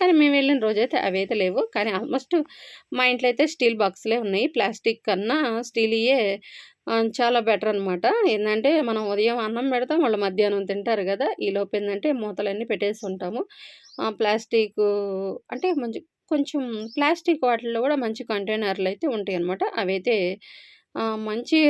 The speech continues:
క్వాలిటీ తోటి రేటు ఉంటాయి, అవైతే తీసుకోవచ్చు.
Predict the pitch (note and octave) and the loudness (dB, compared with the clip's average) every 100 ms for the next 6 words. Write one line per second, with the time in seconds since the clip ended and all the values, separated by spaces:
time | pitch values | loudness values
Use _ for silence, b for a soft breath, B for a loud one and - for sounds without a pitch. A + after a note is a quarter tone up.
0 | C4+ A#3+ G#3+ - A#3+ D4 C#4 B3+ B3 E4+ | 6 2 -2 0 2 2 2 0 0 2
1 | C4+ G#3+ G3+ G3+ G3 C4 G#3+ G3 G3 A#3+ | 0 0 -2 -4 -4 -2 -2 -2 0 0
2 | A#3+ A3 - G#3+ F#3 E3+ - F#4 | 0 -4 -2 0 0 -2 0 2